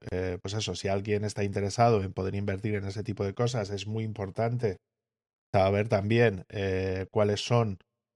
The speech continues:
los pasos que tienes que dar, ¿no? Los errores típicos que se suelen cometer cuando uno se mete dentro del mundo cripto, ¿no? Y una especie como de guía, ¿no? Para saber si quieres invertir, pues, cómo puedes hacerlo sin, sin perder hasta los pantalones, porque este es uno de los problemas cuando se hablan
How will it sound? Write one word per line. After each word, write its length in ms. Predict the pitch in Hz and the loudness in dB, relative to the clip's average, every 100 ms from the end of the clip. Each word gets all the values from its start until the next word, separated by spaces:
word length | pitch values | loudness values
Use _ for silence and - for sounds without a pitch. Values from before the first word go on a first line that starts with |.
| _ - | _ -8
los 140 | 92 - | -4 6
pasos 320 | 120 117 107 | 6 6 0
que 100 | 98 | 0
tienes 240 | 101 95 | 0 -2
que 100 | 92 | 0
dar, 500 | 101 127 131 135 127 | 6 8 10 10 8
¿no? 380 | 123 127 131 110 | 6 2 2 0
Los 220 | 104 95 | -2 -2
errores 320 | 95 101 104 - | -2 0 0 -2
típicos 360 | 110 101 101 | -4 -4 -4
que 80 | 104 | -4
se 100 | - | -4
suelen 300 | - 104 98 | -2 0 0
cometer 640 | 98 95 92 120 123 120 127 | -2 -4 0 4 4 4 2
cuando 340 | 92 92 92 | -2 -2 -2
uno 200 | 95 98 | -2 -4
se 120 | - 101 | -6 -6
mete 220 | 95 95 | -4 -4
dentro 300 | 98 98 98 | -4 -4 -6
del 100 | 95 | -4
mundo 280 | 98 98 95 | -6 -8 -6
cripto, 420 | 117 127 120 107 | -2 -2 0 -2
¿no? 200 | 139 170 _ _ _ _ - | -2 -6 _ _ _ _ -6
Y 60 | 101 | -4
una 480 | 117 110 113 110 | -2 -2 0 0
especie 360 | 104 - 123 113 | 0 0 2 2
como 180 | 98 98 | 2 0
de 140 | 95 | -2
guía, 380 | 98 120 117 104 | 2 6 6 6
¿no? 400 | 104 135 143 107 | 4 2 4 2
Para 340 | 92 92 92 92 | 2 0 0 -2
saber 260 | - 101 | -2 -2
si 120 | 98 - | -2 0
quieres 280 | 104 101 | 0 0
invertir, 540 | 104 101 101 127 127 117 | -2 -2 -2 2 2 2
pues, 260 | 92 - - - _ _ _ - | -4 -8 -14 -20 _ _ _ 0
cómo 320 | 107 110 107 | 2 4 2
puedes 260 | 113 107 104 | 4 4 4
hacerlo 440 | 110 127 123 107 | 2 4 4 2
sin, 320 | - 92 92 87 | -2 -4 -6 -6
sin 220 | - 92 | -6 -4
perder 380 | - 87 95 95 | -4 -4 0 0
hasta 240 | 98 - 104 | 0 0 0
los 120 | 92 | 0
pantalones, 500 | 98 95 101 110 131 | -2 -2 -2 -2 -4
porque 180 | 110 92 | -4 -8
este 140 | - | -6
es 120 | 95 95 | -6 -4
uno 120 | 92 | -4
de 60 | 95 | -4
los 120 | 92 | -4
problemas 360 | 95 104 98 | -6 -4 -6
cuando 220 | - 92 98 | -6 -8 -6
se 120 | 95 | -4
hablan 400 | 98 98 98 | -2 -2 -4